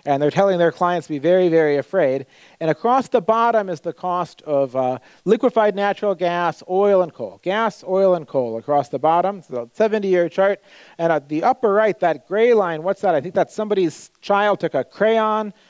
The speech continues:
and scrawled in their parents' report. That's the price of solar coming down.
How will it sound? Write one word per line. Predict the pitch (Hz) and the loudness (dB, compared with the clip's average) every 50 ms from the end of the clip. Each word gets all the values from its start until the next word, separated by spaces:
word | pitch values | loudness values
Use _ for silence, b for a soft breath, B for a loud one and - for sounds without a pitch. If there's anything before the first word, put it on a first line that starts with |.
| b b b | b b b
and | 147 143 143 127 | -8 -8 -8 -10
scrawled | - - 190 196 196 214 208 | -6 0 2 4 4 4 2
in | 196 190 | 2 0
their | 185 165 - | -4 -6 -4
parents' | - 190 196 196 190 - | -4 -4 -2 -2 -4 -4
report. | - 165 - - 202 220 233 240 220 - _ _ _ _ _ _ _ _ _ _ _ _ _ _ _ _ _ _ | -6 -10 -6 -2 0 2 2 2 0 -4 _ _ _ _ _ _ _ _ _ _ _ _ _ _ _ _ _ _
That's | 135 151 170 - | -10 -10 -10 -10
the | - - 190 | -8 -12 -12
price | - - 160 147 - - | -6 -4 -6 -6 -6 -8
of | 151 | -14
solar | - - - 240 208 143 120 - | -12 -8 -6 -4 -2 -4 -4 -6
coming | - 123 - 123 117 | -10 -18 -18 -18 -16
down. | 113 113 117 123 135 | -16 -18 -18 -18 -20